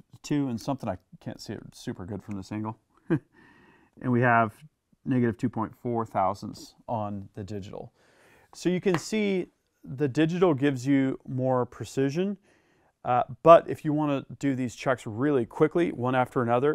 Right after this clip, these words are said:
it might be better to have the analog option because just like with a tachometer on your car's dashboard, it's a little easier to see things quickly and, and what's going on there. So digital and analog,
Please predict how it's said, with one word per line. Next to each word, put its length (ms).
it 80
might 280
be 120
better 300
to 120
have 380
the 140
analog 320
option 340
because 540
just 220
like 140
with 160
a 40
tachometer 680
on 60
your 100
car's 280
dashboard, 480
it's 120
a 40
little 280
easier 320
to 40
see 180
things 320
quickly 480
and, 480
and 300
what's 240
going 240
on 160
there. 220
So 460
digital 640
and 120
analog, 680